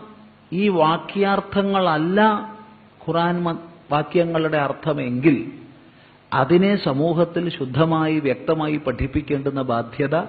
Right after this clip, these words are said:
ഇസ്ലാമിക വിദ്വാൻമാർക്കുള്ളതാണ്.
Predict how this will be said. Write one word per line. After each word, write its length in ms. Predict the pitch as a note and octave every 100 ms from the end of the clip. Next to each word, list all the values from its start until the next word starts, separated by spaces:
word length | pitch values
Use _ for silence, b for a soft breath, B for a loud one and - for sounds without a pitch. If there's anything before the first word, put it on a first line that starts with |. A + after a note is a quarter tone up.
| - B B B C#3
ഇസ്ലാമിക 680 | B2+ - D#3 D#3 D#3+ D3+ D#3
വിദ്വാൻമാർക്കുള്ളതാണ്. 1200 | C3 A#2 B2 C3+ C3+ C3 B2+ A#2 F#2+ - -